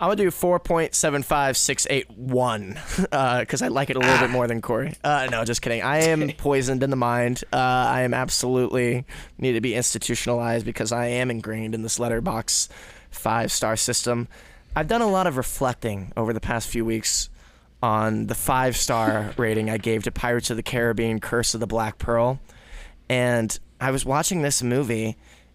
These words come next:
Speaker 1: and while one of my first instincts was, like, I always kinda went into it thinking it was gonna be a four and a half, 'cause that's always kinda how I thought about it. And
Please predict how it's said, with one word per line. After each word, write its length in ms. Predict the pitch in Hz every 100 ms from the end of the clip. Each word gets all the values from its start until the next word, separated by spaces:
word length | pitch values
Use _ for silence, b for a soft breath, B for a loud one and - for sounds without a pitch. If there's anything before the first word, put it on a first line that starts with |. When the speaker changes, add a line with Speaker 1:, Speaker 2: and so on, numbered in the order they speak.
| -
Speaker 1:
and 160 | 135 123
while 240 | 120 147
one 140 | 147 170
of 60 |
my 100 | 170
first 320 | 160 165 -
instincts 460 | 143 160 - 151 -
was, 120 | 131 123
like, 260 | 120 - - b b b b b _ - - - -
I 180 | 165
always 180 | 180 190
kinda 180 | 190 156
went 160 | 147 147
into 220 | 151 151
it 120 | 151
thinking 260 | - 160 156
it 40 |
was 100 | 147
gonna 80 | 151
be 60 |
a 40 | 151
four 180 | - 147
and 60 |
a 40 | 147
half, 160 | 147
'cause 100 | 135
that's 140 | 120 127
always 160 | 131 -
kinda 160 | 127
how 100 | 123
I 80 | 120
thought 200 | - 127
about 220 | 127 131
it. 180 | 135 131 -
And 480 | 120 113 110 -